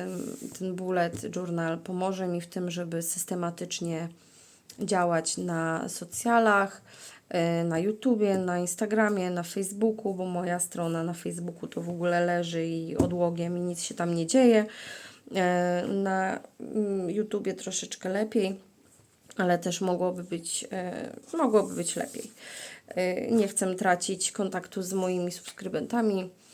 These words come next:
E, chcę dla Was nagrywać, chcę tworzyć pracę, nie chcę z tego rezygnować. E, stąd też mój pomysł właśnie na, e, takie bingo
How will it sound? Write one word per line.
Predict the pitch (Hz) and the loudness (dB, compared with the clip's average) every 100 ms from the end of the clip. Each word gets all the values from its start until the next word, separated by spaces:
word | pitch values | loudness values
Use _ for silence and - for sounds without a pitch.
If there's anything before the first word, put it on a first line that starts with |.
| - - - - 180 | -20 -20 -20 -10 -6
E, | 180 185 | -4 -4
chcę | 185 - 196 175 180 - - | -8 -4 -2 -2 -4 -8 -4
dla | 190 180 | 0 0
Was | 180 175 - - | 0 -2 -4 -4
nagrywać, | 196 180 214 190 190 - - - | -4 0 0 2 0 -2 -8 -12
chcę | - 180 | -8 -8
tworzyć | 180 - 180 170 - | -8 -8 -8 -10 -4
pracę, | 208 190 190 180 180 | 0 0 0 -4 -2
nie | 196 | -4
chcę | 175 - | -6 -8
z | |
tego | - 175 180 | -6 -6 -6
rezygnować. | 180 - 208 220 202 202 - - - - - - | -6 -4 -2 0 0 -2 -10 -16 -20 -20 -20 -8
E, | - 190 185 | 0 2 2
stąd | - 208 190 | 2 2 2
też | - 185 - | -2 -4 -2
mój | 180 | -4
pomysł | 175 190 180 170 175 | -2 0 0 0 -2
właśnie | 175 170 180 | -2 -2 -4
na, | 170 165 151 160 - - | -2 -2 -2 -4 -8 -10
e, | 180 | -10
takie | - - 156 | -12 -10 -8
bingo | - 214 269 - 480 | -4 0 2 2 0